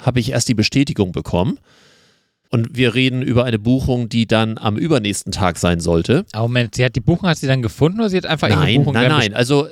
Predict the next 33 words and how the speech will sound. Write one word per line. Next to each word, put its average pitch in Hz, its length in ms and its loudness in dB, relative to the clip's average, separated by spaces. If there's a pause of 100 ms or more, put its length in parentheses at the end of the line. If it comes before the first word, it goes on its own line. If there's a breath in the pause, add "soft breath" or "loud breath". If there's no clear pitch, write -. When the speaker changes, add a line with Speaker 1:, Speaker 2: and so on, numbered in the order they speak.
Speaker 1:
irgendein 180 420 0
Mitarbeiter 110 720 0
hat 113 220 -4
dann 110 180 2
vielleicht 110 520 0
irgendwie 117 180 0
das 101 220 0
nachgebucht 131 840 0
oder 104 580 0 (360 soft breath)
keine 107 340 0
Ahnung, 123 300 -2
was 131 160 0
auch 117 140 0
immer, 147 340 0
aber 120 160 0
zumindest 127 560 0
hat 123 160 0
dann 131 200 0
einfach 135 280 0
nur 139 160 2
eine 131 140 0
Buchungsbestätigung 131 680 -2
ohne 175 340 0
irgendein 131 520 -2
Wort 135 220 2
der 127 80 -2
Entschuldigung, 147 580 0
ohne 131 200 2
irgendwas 135 420 -2
sorry 151 260 0
oder 113 140 0
sonst 143 240 -2
irgendwie. 110 220 0